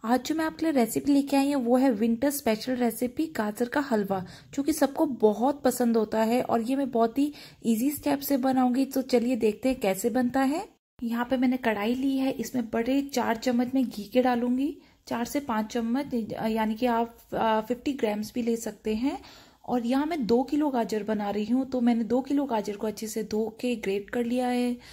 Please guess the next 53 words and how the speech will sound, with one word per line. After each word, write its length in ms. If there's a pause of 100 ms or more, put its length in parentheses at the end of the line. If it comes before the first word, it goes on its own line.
(240)
और 140
इसे 260
हम 180
अब 200
घी 200
में 160
डाल 220
देंगे 420 (320)
और 100
इसे 180
मैं 120
थोड़ी 180
देर 120
के 80
लिए 100
सौते 340
करूँगी। 420 (720)
थोड़ी 200
सी, 140
मतलब, 360 (300)
हमें 220
पकानी 520
है 160
इसको 380 (200)
घी 200
में 120
ही 300
गाजर 400
को। 180 (640)
तो 220
इसको 280
मैं 140
थोड़ी 200
देर, 280
एक 180
मिनट 260
के 60
लिए 80
पहले 200
ढक 200
के 140
रख 140
दूँगी 420 (400)
और 140
इसे 180
अच्छे 240
से 120
हम 100
घी 160
में 120
मिक्स 300
कर 160
लेंगे। 420